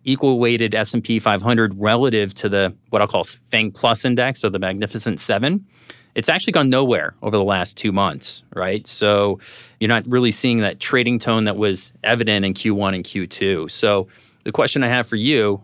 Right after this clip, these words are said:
it sounds like you do have a lot of optimism about the potential for A I. Is this just a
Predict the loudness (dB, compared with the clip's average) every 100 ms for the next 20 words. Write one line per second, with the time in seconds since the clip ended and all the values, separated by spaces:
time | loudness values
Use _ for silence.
0 | -8 -6 -2 0 0 -2 0 0 2 0
1 | 0 0 0 -2 -4 -4 -4 -4 -4 -2
2 | -4 -4 -10 -6 -6 -4 -4 -4 -2 0
3 | 0 2 0 -2 -8 -20 -20 _ -4 -2
4 | 0 -2 -2 0 0 0 0 0